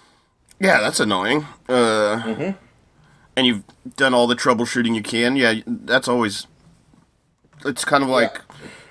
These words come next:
Speaker 1: you c-, have to start over at the beginning and do everything you did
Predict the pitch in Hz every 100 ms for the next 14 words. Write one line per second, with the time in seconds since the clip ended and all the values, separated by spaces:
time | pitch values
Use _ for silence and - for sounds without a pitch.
0 | _ _ _ _ _ - 123 120 - _
1 | 143 160 - - 143 135 131 127 123 120
2 | 120 117 101 127 131 117 104 - 127 127
3 | 120 127 123 123 110 123